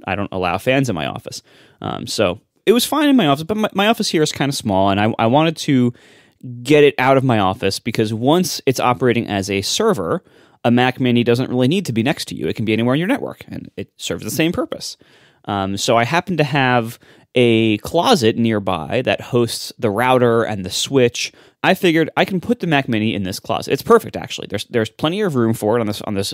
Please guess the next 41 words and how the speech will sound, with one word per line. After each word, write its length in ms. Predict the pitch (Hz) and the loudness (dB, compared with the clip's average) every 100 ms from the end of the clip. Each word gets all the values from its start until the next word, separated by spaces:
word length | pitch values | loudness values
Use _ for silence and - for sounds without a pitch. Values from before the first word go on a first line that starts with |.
| - | -6
high-up 280 | 127 123 127 | 0 0 0
shelf. 340 | - 117 110 | 0 0 0
All, 180 | - 107 - | -4 -4 0
all 120 | 117 | 2
the 60 | |
networking 420 | 120 85 104 107 104 | 2 0 -2 -4 -4
gear 220 | 95 101 | -2 -2
is 80 | 101 | -2
right 240 | 92 92 | -6 -4
there. 300 | 90 92 131 _ - - | -4 -4 -4 _ -20 -4
So 160 | - | 0
I 80 | 120 | 2
brought 240 | 110 104 127 | 2 0 0
the 80 | |
Mac 160 | 131 131 | -2 0
Mini 220 | 143 156 | 2 2
in 100 | 175 | 2
there, 300 | 196 226 294 | 0 0 0
uh, 160 | 117 95 | -2 -4
you 80 | - | -8
know, 160 | 92 120 | -6 -6
f-, 240 | - - - | -8 -18 -8
about 120 | 107 | -6
a 40 | |
month 280 | - 101 135 | -4 -4 -4
ago, 260 | 147 170 208 _ _ _ - | 0 -2 -2 _ _ _ -4
and 420 | 113 110 110 104 | 0 0 0 -2
I 100 | 101 | -2
also 300 | 95 107 - | -2 -2 -2
brought 260 | 113 113 104 | 0 2 2
with 180 | 127 165 | 2 2
it 140 | 220 | 0
the 240 | 113 110 98 | 0 -4 -4
two 500 | - 151 143 143 147 _ _ - | -2 2 4 4 0 _ _ -2
eight 140 | 135 - | -2 2
terabyte 540 | 120 113 113 104 104 | 2 4 4 2 2
external 480 | - 104 - 104 95 | -2 -6 -4 -2 -2
S 100 | 95 | -4
S 120 | 101 | -2
Ds. 340 | 175 143 - - _ _ _ - - | 0 0 -2 -18 _ _ _ -20 -10
Um, 200 | 104 | -8